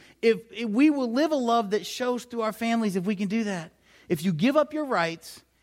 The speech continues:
and pick up your responsibilities. I-, in today's society, we do a lot of that. "I deserve better than this."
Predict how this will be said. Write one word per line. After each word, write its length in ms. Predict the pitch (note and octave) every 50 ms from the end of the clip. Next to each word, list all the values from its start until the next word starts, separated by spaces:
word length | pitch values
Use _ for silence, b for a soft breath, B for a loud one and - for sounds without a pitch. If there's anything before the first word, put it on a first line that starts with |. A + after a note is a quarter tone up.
| _ _ _ -
and 160 | G3+ G3 D#3+ -
pick 240 | - B3+ B3+ B3+
up 300 | A#3+ A3+ F#3+ E3+ - - b b b b
your 160 | b G3+ G3+
responsibilities. 880 | F#3+ F3+ - - - G3 G3 - - D#3+ F#3+ G3+ G3 F3 D#3+ C#3 - B B B B B B -
I-, 140 | F3 D3+ - -
in 140 | - G#3 F#3+
today's 320 | - A3+ G3+ A#3 B3 B3
society, 480 | - A#3+ G3+ - - A3 A3+ A#3 G#3+ G3+
we 120 | F#3+ G3+
do 140 | F#3 A3 G#3+
a 20 | G#3
lot 260 | G3 G3 G3+ G#3+ G#3+
of 100 | G#3 F3+
that. 320 | F3 D#3 C#3 C3 - _ _ _ _
"I 180 | - G3+ B3 C4+
deserve 520 | A3+ B3 A3+ G3 B3 B3 A#3 F#3 D#3+ D3+
better 280 | - A#3+ C4 C4 B3 A3
than 220 | F3 G3 F#3 F3+
this." 440 | E3 D#3 C#3 A#2+ A#2 - - - -